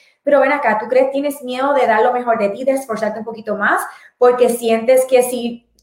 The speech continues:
que si das lo mejor de ti y no tienes los resultados que esperas, no será suficiente,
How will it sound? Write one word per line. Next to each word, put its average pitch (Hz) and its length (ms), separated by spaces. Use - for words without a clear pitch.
que 285 140
si 277 140
das 247 140
lo 302 120
mejor 285 240
de 269 100
ti 247 220
y 220 100
no 208 140
tienes 247 200
los 269 100
resultados 240 420
que 247 100
esperas, 240 420
no 214 160
será 220 220
suficiente, 220 720